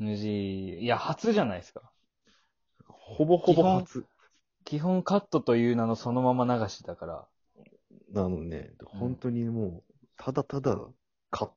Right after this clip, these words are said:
Speaker 2: ただただやり直さないかない状況という。
Speaker 1: <laughs>
Speaker 2: えー、まあ、こんなん完全にこっちの身内のあれなんですけど。
Speaker 1: ええ。
Speaker 2: ちょっと昔話してもいいですか？
Speaker 1: うん。何？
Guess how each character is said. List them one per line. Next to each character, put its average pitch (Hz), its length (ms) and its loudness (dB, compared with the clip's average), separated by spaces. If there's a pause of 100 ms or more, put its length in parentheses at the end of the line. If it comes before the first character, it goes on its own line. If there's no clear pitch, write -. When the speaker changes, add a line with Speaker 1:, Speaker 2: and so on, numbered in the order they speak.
(140)
Speaker 2:
た - 140 -10
だ 160 120 -2
た 165 180 -2
だ 143 80 6
や 95 100 6
り 92 120 2
直 90 180 -2
さ - 260 -10
な 98 80 -2
い 92 120 0
か - 120 6
な 113 120 8
い 104 120 4
状 110 200 4
況 101 300 6
と 101 100 0
い 82 120 -2
う。 117 440 -8
Speaker 1:
<laughs> - 40 -20 (680)
Speaker 2:
え 82 220 -2
ー、 92 60 -4
ま 107 100 2
あ、 - 240 -10
こ 107 120 -4
ん 104 40 0
な 101 80 0
ん 71 60 -10
完 98 200 -2
全 98 100 2
に 101 80 0
こ - 140 -6
っ - 20 -20
ち - 140 -8
の 101 160 4
身 107 160 6
内 104 160 -2
の 101 240 2
あ 101 60 6
れ 98 60 6
な 98 100 4
ん - 20 0
で - 80 -6
す - 40 -20
け - 60 -14
ど。 - 180 -12 (120)
Speaker 1:
え 95 360 -8
え。 - 20 -20 (1160)
Speaker 2:
ち 123 40 -6
ょ - 20 -6
っ - 20 -8
と 120 140 4
昔 104 420 0
話 117 400 0
し - 100 0
て 101 100 0
も 92 100 0
い - 20 -2
い 90 40 -4
で - 60 -14
す - 40 -18
か？ - 180 -12 (420)
Speaker 1:
う 113 60 -4
ん。 135 400 -2 (800)
何？ 190 520 8